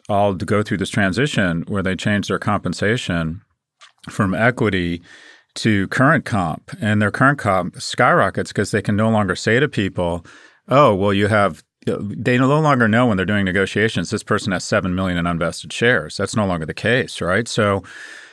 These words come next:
this is a natural part of the ecosystem. I think, I think it's, I think it's healthy. Google pays r-, these companies. Google actually,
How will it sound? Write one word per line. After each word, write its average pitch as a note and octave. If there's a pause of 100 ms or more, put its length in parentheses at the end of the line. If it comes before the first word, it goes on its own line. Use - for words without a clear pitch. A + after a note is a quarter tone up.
(140)
this C#3
is D3
a B2+
natural G#2+
part A2
of G2
the E2+
ecosystem. F#2
I F2
think, F#2 (120)
I G2+
think F#2+
it's, - (140)
I A2+
think A2
it's E2+
healthy. G#2+
Google A2+
pays F2
r-, F#2+
these A#2+
companies. D#3+ (380)
Google D3+
actually, G2